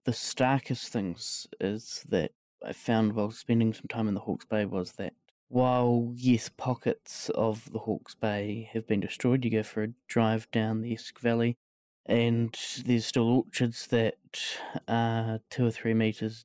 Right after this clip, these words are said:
deep in silt, but then you sort of get to the end of the road and turn right and head back in towards the city, and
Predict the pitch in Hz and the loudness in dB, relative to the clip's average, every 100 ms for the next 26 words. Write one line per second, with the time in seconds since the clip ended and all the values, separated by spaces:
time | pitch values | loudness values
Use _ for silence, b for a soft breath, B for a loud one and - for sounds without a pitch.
0 | _ 117 113 110 110 - - 131 - - | _ 2 2 -2 -4 -6 0 0 0 -2
1 | - 123 120 120 - _ _ _ - - | -2 4 4 4 -2 _ _ _ -14 0
2 | 135 123 113 - - 135 120 120 117 110 | 4 4 2 -6 -2 -2 4 4 6 4
3 | 107 113 113 117 117 117 117 113 - 113 | 0 0 2 4 4 2 2 0 2 4
4 | 113 113 - 113 113 113 - 110 113 - | 4 2 0 -4 0 0 0 -4 -4 -6
5 | 120 113 - - 131 120 110 110 | -6 -6 -14 -4 0 2 2 0